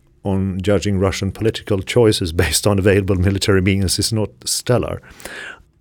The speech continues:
I would say that the, the Russian ambition to intervene in, in especially former Soviet, uh, states could be there.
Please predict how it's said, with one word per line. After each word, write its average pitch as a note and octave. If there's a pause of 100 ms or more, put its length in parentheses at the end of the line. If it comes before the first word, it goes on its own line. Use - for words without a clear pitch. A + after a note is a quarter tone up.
(180)
I A2+
would G#2+
say A#2+
that A2
the, A#2+
the A2+
Russian A2
ambition B2
to A#2
intervene G2+
in, F#2+
in F#2
especially -
former F2
Soviet, F2+ (520)
uh, F2
states - (200)
could F#2+
be F2+
there. E2